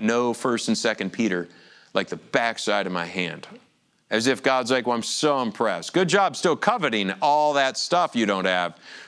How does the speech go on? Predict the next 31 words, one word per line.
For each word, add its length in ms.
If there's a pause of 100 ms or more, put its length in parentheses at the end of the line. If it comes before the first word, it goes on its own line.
(100)
Terrific. 720
Yeah, 200
but 200
you 60
got 240
First 260
Peter 260
down. 360
Great." 640 (1500)
I 120
don't 200
think 220
that 160
that 200
impresses 560
God. 320 (1300)
I, 100
in 200
fact, 380
I, 220 (120)
what 400
I 180
think, 640 (340)
if 160
we 120
look 200
at 140 (380)
the 100
comprehensiveness 1120
of 100
Scripture, 640